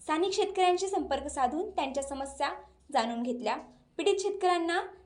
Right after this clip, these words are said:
तात्काळ मोबदला मिळवण्यात यावा याकरिता शासनाकडे मागणी केलेली आहे.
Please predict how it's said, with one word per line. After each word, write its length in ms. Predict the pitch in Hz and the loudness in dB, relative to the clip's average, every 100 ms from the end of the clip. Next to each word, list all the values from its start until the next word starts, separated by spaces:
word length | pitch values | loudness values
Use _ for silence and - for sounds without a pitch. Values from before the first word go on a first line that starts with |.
| _ | _
तात्काळ 400 | 277 269 - 294 302 262 | 0 0 2 0 0 -2
मोबदला 420 | 269 320 302 359 | 2 4 4 2
मिळवण्यात 540 | 330 269 254 262 254 | 2 0 0 -2 0
यावा 240 | 285 311 185 - - - | -2 0 -2 -4 -12 -2
याकरिता 500 | 262 294 269 254 285 | 0 2 0 0 0
शासनाकडे 560 | - 247 - 320 320 403 | 0 -2 -2 -4 -2 0
मागणी 360 | 381 254 247 | 0 -2 -2
केलेली 340 | 247 214 214 214 | -2 -2 0 -2
आहे. 260 | 226 220 | 0 -4